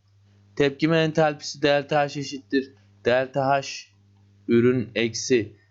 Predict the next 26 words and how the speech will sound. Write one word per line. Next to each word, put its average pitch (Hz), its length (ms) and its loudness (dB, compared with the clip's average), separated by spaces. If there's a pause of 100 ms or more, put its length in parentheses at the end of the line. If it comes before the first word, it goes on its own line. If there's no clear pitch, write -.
(140)
toplam 113 680 -2
tabii 90 380 -4
ki 139 300 -4 (260)
delta 113 440 0
H 117 140 -14
giren 117 300 0
değil 185 180 2
miydi? 87 360 -4 (1800)
Baktık 147 600 -2
ürün 156 300 4
küçüktür 175 560 -4
giren, 165 400 0 (560)
yani 131 520 -2
delta 123 420 0
H 135 220 -2 (680)
ürün 120 380 2
küçüktür 101 580 -4
delta 107 420 0
H 110 360 -4 (880)
girenlerse 107 720 -2 (400)
ürünler 127 680 2
eksi 104 360 -2
girenler 101 520 0
yani 104 320 -2
tepkime 107 420 -4
entalpisi 98 800 -4